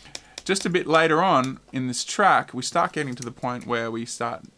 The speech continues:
getting snare drums and toms and all that sort of stuff. So it's, it's worth noting here that if we do a quick bit of a beat detective on a section like this, um,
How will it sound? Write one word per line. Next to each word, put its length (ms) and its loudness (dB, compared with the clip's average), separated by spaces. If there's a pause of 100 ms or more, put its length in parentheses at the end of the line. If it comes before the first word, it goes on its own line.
(460)
getting 200 -8
snare 320 0
drums 320 0
and 160 -6
toms 360 0
and 80 -4
all 100 -2
that 180 -2
sort 120 -8
of 80 -12
stuff. 640 -12
So 400 0
it's, 260 -8
it's 160 -6
worth 240 0
noting 280 0
here 240 -2
that 100 -2
if 140 -8
we 80 -4
do 280 -4
a 60 -6
quick 260 -6
bit 140 -4
of 80 -6
a 60 -8
beat 260 -4
detective 420 -8
on 260 -8 (300)
a 40 -16
section 480 -4
like 160 -4
this, 600 -4 (380)
um, 380 -8